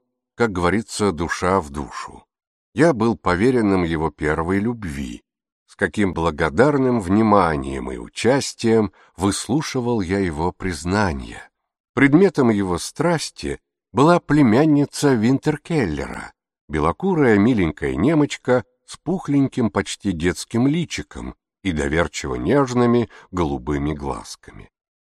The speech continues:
Она была очень добра и чувствительна, любила Маттисона, Уланда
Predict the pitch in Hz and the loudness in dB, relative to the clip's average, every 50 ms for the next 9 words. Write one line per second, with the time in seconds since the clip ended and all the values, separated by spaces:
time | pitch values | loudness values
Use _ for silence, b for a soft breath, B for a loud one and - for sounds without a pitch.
0 | _ _ _ _ _ - 107 135 185 190 175 165 156 151 156 143 143 131 - - | _ _ _ _ _ 2 4 4 4 4 4 4 4 4 6 6 4 4 2 2
1 | 117 104 98 98 85 82 92 90 78 78 92 113 139 147 139 131 110 - - 107 | 2 2 2 2 2 4 2 2 4 4 4 6 6 4 4 2 -2 -4 -4 -4
2 | 98 - - - - 71 76 78 73 67 - - 69 62 62 58 57 55 - _ | -4 -6 -6 -10 -8 -8 -6 -6 -8 -8 -8 -10 -10 -8 -10 -10 -12 -16 -18 _
3 | _ _ _ _ _ - 80 92 123 147 185 185 156 110 92 80 76 87 113 156 | _ _ _ _ _ -6 -2 -2 0 0 0 2 2 4 2 4 4 4 4 2
4 | - - - 120 - - - 113 107 104 104 104 107 - - 110 117 107 92 85 | 2 -2 -6 -6 -4 -2 0 2 4 4 4 4 2 0 -4 -2 0 2 2 2
5 | 80 76 73 71 76 | 2 0 0 0 -2